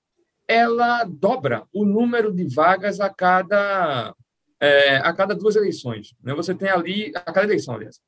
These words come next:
você tem ali disputas que são um, uma vaga por,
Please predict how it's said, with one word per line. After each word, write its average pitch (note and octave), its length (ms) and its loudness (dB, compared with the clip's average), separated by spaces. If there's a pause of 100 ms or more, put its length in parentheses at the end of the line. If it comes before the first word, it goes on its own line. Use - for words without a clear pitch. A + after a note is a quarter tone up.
(220)
você F3+ 180 -2
tem G#3 140 -4
ali F#3+ 240 -2
disputas F3+ 580 -8
que E3+ 120 -10
são D#3+ 440 -4 (120)
um, B3 360 -4 (520)
uma A#3 260 0
vaga E3 400 0
por, E3+ 320 0